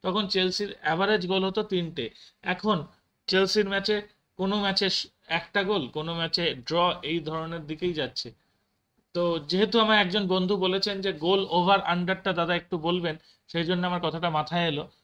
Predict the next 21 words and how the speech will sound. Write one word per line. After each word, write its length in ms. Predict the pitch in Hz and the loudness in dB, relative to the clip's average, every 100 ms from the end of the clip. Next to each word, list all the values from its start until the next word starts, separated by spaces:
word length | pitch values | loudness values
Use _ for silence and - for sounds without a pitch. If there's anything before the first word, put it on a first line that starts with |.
| _ _ | _ _
সেই 160 | - 170 | -4 0
হিসাবে 300 | 160 180 170 | 0 0 0
বলছি। 400 | 151 127 127 - - _ | -2 -2 -8 -12 -20 _
লিভারপুলের 600 | 170 190 208 208 214 214 208 | 2 4 4 4 2 2 2
ম্যাচে 580 | 196 196 208 208 202 - _ _ _ _ _ _ _ _ _ - _ _ _ _ - | 0 2 2 2 0 -4 _ _ _ _ _ _ _ _ _ -20 _ _ _ _ -2
তিনটে 400 | 220 220 220 220 | 0 4 4 4
গোলের 460 | 220 220 220 220 196 - _ _ _ | 6 6 6 4 0 -10 _ _ _
ওপর 400 | 185 185 214 202 | -4 4 4 4
হবে 300 | 185 170 185 | 2 2 4
না 220 | 185 185 | 4 6
এক্সপেক্ট 360 | 180 - 214 208 | 4 4 0 0
করছি, 320 | 202 190 - 220 - _ _ _ _ _ | -4 -2 -4 -6 -12 _ _ _ _ _
চেলসির 400 | 202 214 - 214 | 6 6 6 2
ম্যাচেও 260 | 214 208 202 | 2 2 2
এক্সপেক্ট 320 | 185 202 190 | 2 0 0
করছি 180 | 196 196 | -2 -2
তিনটে 280 | 180 175 180 | -2 -2 0
গোলের 200 | 180 180 | 0 0
ওপর 160 | 180 | 0
হবে 200 | 165 156 | 0 -2
না। 140 | 156 | -2